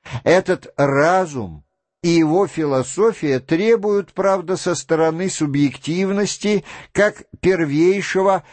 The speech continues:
и абсолютно существенного условия наличия в познании собственного убеждения познающего. Но не одно и то же,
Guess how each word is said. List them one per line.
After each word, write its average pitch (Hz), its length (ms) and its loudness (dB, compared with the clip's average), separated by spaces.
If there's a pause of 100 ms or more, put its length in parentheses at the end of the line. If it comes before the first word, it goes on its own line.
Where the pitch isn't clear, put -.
(200)
и 208 180 0
абсолютно 185 1000 -2
существенного 160 1400 -2
условия 147 760 -2
наличия 180 920 0 (200)
в - 200 -18
познании 160 1080 -2 (180)
собственного 190 1400 0
убеждения 117 920 -2
познающего. 90 1000 -6 (420)
Но 170 460 2
не 240 240 -2
одно 202 600 0
и 226 160 -2
то 160 380 -2
же, 160 360 -2